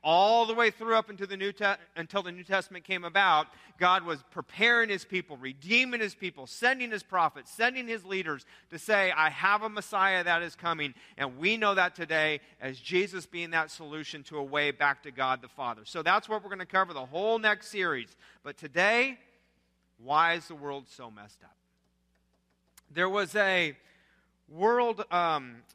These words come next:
a survey that was done by, uh, the George Barna Group that has done surveys across America and, and really across the, the entire world. The question that the survey asked, though, was this. If there was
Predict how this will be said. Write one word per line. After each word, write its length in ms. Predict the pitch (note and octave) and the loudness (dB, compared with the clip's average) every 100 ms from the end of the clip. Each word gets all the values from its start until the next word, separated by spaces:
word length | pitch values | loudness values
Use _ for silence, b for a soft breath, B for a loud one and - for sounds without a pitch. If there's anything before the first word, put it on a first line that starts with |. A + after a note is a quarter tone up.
| D3 | -16
a 80 | D3 | -14
survey 720 | - - A#3 A#3+ G3+ D3 G#2+ | -12 0 4 6 4 0 0
that 180 | D3 D#3 | 0 0
was 220 | D#3+ C#3+ | 0 -12
done 440 | - F3 E3+ G3+ A3 D3+ | 0 4 4 4 0 -2
by, 480 | E3 D#3+ D#3 D3+ D#3 D#3 | 0 4 4 4 2 2
uh, 240 | D3+ D3+ | 2 2
the 100 | C#3+ | -2
George 340 | D#3+ G3 F3 | -2 0 0
Barna 380 | C#3+ F#3+ G3 F3+ | 2 4 6 4
Group 240 | D#3+ B2 - | 0 -4 -2
that 140 | D#3 | -4
has 140 | C#3+ B2+ | -4 -4
done 180 | D#3+ | -4
surveys 340 | C#3+ F3+ F3 D3 | -4 -4 -4 -6
across 320 | E3 E3+ - | -2 -2 -2
America 840 | D3 D#3+ F3+ G3 G#3 G3 F#3+ F#3 - | -4 2 4 4 4 4 4 2 -2
and, 320 | D3+ C#3 C#3 | -4 -2 -4
and 240 | C#3 C#3+ D3 | -8 -10 -2
really 320 | A3+ A#3 C#3+ | 0 2 0
across 600 | C3+ - F#3 G3 D#3+ - _ D3+ | -4 -6 0 0 0 -6 _ -14
the, 160 | D3 C#3+ | -12 -10
the 80 | D3 | -12
entire 400 | D3 C#3 D#3+ C#3 | -14 -4 0 0
world. 400 | C3 D#3+ D#3+ B2+ | -2 -2 0 -2
The 80 | C3 | -10
question 600 | _ G3+ A#3+ B3+ C4 A3+ | _ 0 0 0 -10 -2
that 420 | F#3+ F#3 F#3 F#3 b b b b | 2 4 4 0 b b b b
the 120 | E3 | -10
survey 520 | - F#3+ G3 F3+ E3+ - | -6 0 2 4 2 4
asked, 400 | D3+ D#3+ D3+ - | 2 2 0 -4
though, 140 | D3 | -8
was 160 | C3+ A#2 | -8 -12
this. 560 | A#2+ G2 - - - - _ _ _ _ _ _ _ _ _ _ _ | -12 -14 -12 -16 -16 -20 _ _ _ _ _ _ _ _ _ _ _
If 140 | E3 D3+ | -6 2
there 180 | G#3+ A3+ | 2 2
was 180 | F3+ | 0